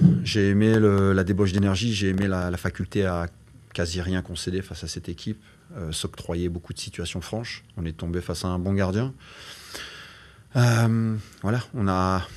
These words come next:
manqué d'efficacité sur le match. Euh, il faut qu'on soit capable de faire tourner les choses dans, voilà, dans notre sens. C'est ce qui nous manque depuis le début de saison.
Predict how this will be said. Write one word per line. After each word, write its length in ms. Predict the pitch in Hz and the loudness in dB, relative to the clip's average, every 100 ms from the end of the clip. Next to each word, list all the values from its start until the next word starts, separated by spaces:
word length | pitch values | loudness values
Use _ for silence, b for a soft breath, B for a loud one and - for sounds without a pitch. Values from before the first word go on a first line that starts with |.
| B - | B -8
manqué 260 | 85 - | -8 -6
d'efficacité 640 | 87 85 98 92 - - 123 | -6 -6 -6 -6 -6 -4 -4
sur 180 | - 98 | -2 -2
le 80 | |
match. 400 | 104 143 - - - - - | 0 -2 -6 -10 -16 -20 -14
Euh, 240 | 82 80 78 | -12 -8 -8
il 80 | 78 | -6
faut 100 | 90 | -8
qu'on 120 | - | -4
soit 140 | 101 | -2
capable 320 | 98 98 110 | 0 2 2
de 60 | 98 | 0
faire 220 | - 90 | -6 -8
tourner 240 | - 92 90 | -8 -6 -6
les 80 | |
choses 320 | 85 - 95 90 | -6 -8 -8 -8
dans, 400 | 98 92 92 92 B B B B B B B B - | -8 -6 -8 -10 B B B B B B B B 0
voilà, 220 | 98 107 | 4 6
dans 140 | 120 | 6
notre 260 | 120 117 117 | 6 4 2
sens. 380 | - 135 113 - | 2 2 0 -6
C'est 140 | - 104 | -4 -4
ce 80 | |
qui 140 | - 104 | 0 2
nous 80 | 104 | 4
manque 240 | 107 104 | 4 2
depuis 240 | 95 - | 0 -2
le 60 | 101 | 0
début 200 | 104 98 | 0 0
de 80 | - | -2
saison. 300 | - 101 | -2 -2